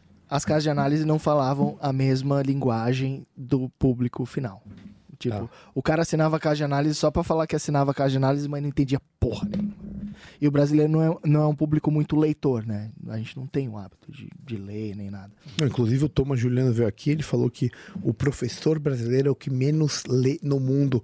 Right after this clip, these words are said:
Speaker 1: Então, olha
Speaker 2: Média
Speaker 1: que
Speaker 2: de
Speaker 1: foda.
Speaker 2: menos quatro, de quatro livros por ano.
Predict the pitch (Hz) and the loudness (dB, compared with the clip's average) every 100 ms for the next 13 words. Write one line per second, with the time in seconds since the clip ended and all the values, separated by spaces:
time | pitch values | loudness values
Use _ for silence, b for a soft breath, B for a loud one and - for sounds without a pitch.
0 | - 165 165 170 151 156 165 151 151 156 | -2 -2 2 2 2 2 2 0 2 2
1 | 185 185 - - 185 - 135 - 175 180 | 2 -2 -2 -4 -4 -4 -8 -4 -2 -2
2 | - 156 165 160 143 - 160 151 143 131 | -2 0 0 0 -4 0 2 2 2 0
3 | 95 | -2